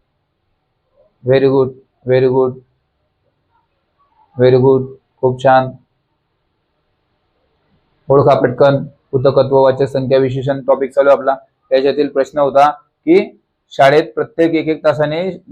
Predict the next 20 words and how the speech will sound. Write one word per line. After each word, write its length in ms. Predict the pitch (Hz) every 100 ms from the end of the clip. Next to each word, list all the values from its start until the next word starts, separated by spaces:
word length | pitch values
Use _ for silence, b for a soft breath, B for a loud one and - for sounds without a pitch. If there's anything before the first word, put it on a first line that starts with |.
| 131 -
नवीन 320 | 139 151 214
शिक्षक 380 | 220 165 - 185 196
शिकवतात. 640 | - - 143 135 123 117 - _ _ _ _ _ _ _ _ _
ओळखा, 340 | 135 143 156 123 - - _ _ _ _ _ _ -
तुम्हाला 220 | 139 156
वेळ 260 | 147 165 180
देतोय 220 | 175 170
मी, 140 | 170
प्रश्न 360 | 165 160 156 175
वाचा 320 | 165 160 170
पूर्ण, 280 | 165 165 170 160 127
नंतर 260 | 120 135 156
ऑप्शन 320 | 156 156 170
पूर्ण 180 | 160 160
वाचा, 380 | 165 160 175 160 - _ _ -
त्यानंतर 260 | 139 143
योग्य 320 | 156 156 151
उत्तरावर 300 | 160 156 156
क्लिक 340 | 156 156 165 -
करा. 240 | 165 151